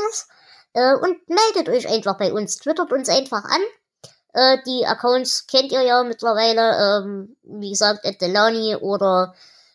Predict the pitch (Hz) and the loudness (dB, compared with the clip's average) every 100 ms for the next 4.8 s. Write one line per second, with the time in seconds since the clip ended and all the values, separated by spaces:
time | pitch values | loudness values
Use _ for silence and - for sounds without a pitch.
0 | _ 262 226 - 202 180 170 170 311 - | _ 0 0 -4 -4 -2 0 0 0 -2
1 | - 254 269 262 - 214 214 - 226 190 | 0 2 2 -2 0 2 2 0 -4 -2
2 | 180 190 185 170 285 320 - 208 - - | -2 -2 -6 -2 0 0 -2 -6 -10 -14
3 | 175 180 196 185 185 175 175 175 175 214 | -8 -4 -4 -4 -4 -4 -6 -8 -4 -2
4 | 320 311 277 - 254 247 254 | -2 -2 -2 -4 -8 -10 -14